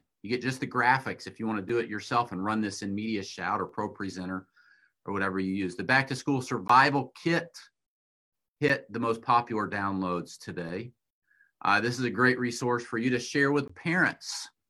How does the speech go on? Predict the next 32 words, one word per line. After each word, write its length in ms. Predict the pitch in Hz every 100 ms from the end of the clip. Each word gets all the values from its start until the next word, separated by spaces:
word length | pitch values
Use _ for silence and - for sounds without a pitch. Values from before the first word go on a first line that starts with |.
| _ _ _ _ _ -
during 200 | 120 123
what 220 | 143 143
might 240 | 139 131
be 140 | 123 120
one 180 | 113 113
of 60 |
the 40 | 107
most 320 | 107 110 - - -
bonkers 720 | 113 120 127 113 101 101 101 - - _ _ _ _
school 420 | - - 123 110
years 540 | 95 90 87 85 87 - - _ _ _ _ _ -
ever. 520 | 107 95 85 73 - _ _ _ _ _ _ _ _ _
All 140 | - 117
right, 180 | 98 -
all 160 | 101 113
this 200 | 110 110
is 80 | 95
at 120 | -
kids 200 | 101 90
matter 420 | 95 92 90 90 _ _ _ _ _
dot 280 | 90 87 - _ -
com. 440 | 107 95 85 85 _ _ _ -
Go 60 | 90
check 280 | - 101 95
it 60 |
out 140 | 92 90
if 100 | -
you've 100 | 87
not 240 | 104 90
been 140 | 120 120
there. 200 | 117 113
And 360 | 180 151 90